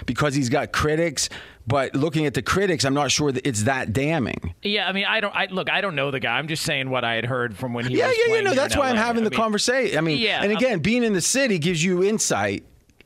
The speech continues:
Speaker 2: Yeah, no, and, and I just think that he's, he, uh, uh, came across to certain people as being a little bit over the top when it was hard on his teammates,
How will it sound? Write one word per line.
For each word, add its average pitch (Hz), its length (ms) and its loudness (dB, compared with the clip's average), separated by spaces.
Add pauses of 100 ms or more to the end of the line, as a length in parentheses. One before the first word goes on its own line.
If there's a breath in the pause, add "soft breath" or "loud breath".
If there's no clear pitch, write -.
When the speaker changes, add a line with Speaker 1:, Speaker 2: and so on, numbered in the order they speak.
Speaker 2:
Yeah, 190 420 0
no, 196 220 0
and, 175 120 0
and 202 220 0
I 220 100 0
just 226 300 -4
think 190 220 -2
that 156 180 -2
he's, 190 580 -2
he, 196 480 -2 (100)
uh, 135 420 -10
uh, - 80 -2
came 220 360 -2
across 175 520 -2
to 170 120 -2
certain 151 400 -4
people 123 560 -2
as 123 240 -2
being 123 380 -4
a 120 80 -6
little 143 220 -4
bit 175 180 -4
over 139 280 -4
the 131 120 -6
top 113 400 -2
when 120 80 -4
it 117 80 -8
was 117 320 -4
hard 139 280 -2
on 127 140 -4
his 120 140 -6
teammates, 113 640 -4